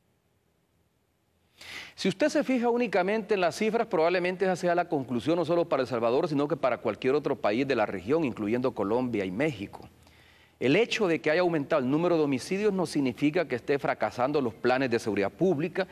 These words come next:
si no se dimensiona adecuadamente el problema.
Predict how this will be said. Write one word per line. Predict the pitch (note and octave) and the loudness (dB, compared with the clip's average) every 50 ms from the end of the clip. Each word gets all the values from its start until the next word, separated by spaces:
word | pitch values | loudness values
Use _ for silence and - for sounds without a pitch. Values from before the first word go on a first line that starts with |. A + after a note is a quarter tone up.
| - - - | -12 -20 -18
si | - - D3 | -6 -4 -2
no | A#2+ B2 C3 C3+ | 0 0 0 0
se | - D#3+ | 0 2
dimensiona | D3 C#3 A#2+ A#2+ A2+ A2 - C3+ C3 C#3+ C#3 | 2 4 2 2 0 0 0 2 2 2 2
adecuadamente | C3 A#2 - - B2+ B2 A#2 A#2+ B2 B2+ B2 A#2+ A#2+ | 2 0 2 2 2 2 2 0 -2 -2 -2 -2 -4
el | G#2+ F#2 | -2 -2
problema. | G#2 G2+ G2+ B2+ D#3 F3 C#3 G#2 F#2+ | -4 -4 0 0 0 0 0 -4 -6